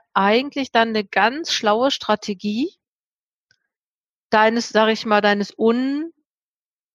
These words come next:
deines Unterbewussten, ne? So, d-, das sagt so, "Halt, Moment mal, nicht so forsch, <laughs> Frau Doktor, nicht so schnell", ne? So, das, das, das, also ist doch,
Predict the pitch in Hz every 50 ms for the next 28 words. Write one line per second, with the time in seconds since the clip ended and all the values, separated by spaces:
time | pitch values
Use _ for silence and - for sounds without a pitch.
0 | _ 240 233 220 220 240 269 277 - - - 262 247 226 220 214 208 - - -
1 | 226 254 - 269 233 226 233 220 214 240 240 262 - - _ - 254 254 254 247
2 | - _ 202 214 233 262 - 220 208 226 226 220 214 226 220 - - 226 233 -
3 | - 226 214 220 226 247 - - - 240 233 226 214 254 220 220 240 233 - 233
4 | 226 220 226 240 254 269 254 - - 185 180 180 175 175 170 175 - - - _
5 | _ - 214 240 254 - - 254 226 - - - 220 196 175 160 170 - - -
6 | - - _ - - _ - - - - - - - - - 196 185 180 196 185
7 | 185 - - 196 170 170 190 - - - - 226 254 - - 277 277 - - -
8 | 269 240 240 226 196 214 202 170 175 - - - - - _ 214 214 254 285 247
9 | 254 254 247 240 226 240 233 - - 254 233 226 220 220 214 - 233 220 202 -
10 | _ _ _ _ - - - - - _ _ _ _ _ _ _ - 220 214 202
11 | 233 - 208 226 - - - 233 240 247 - - -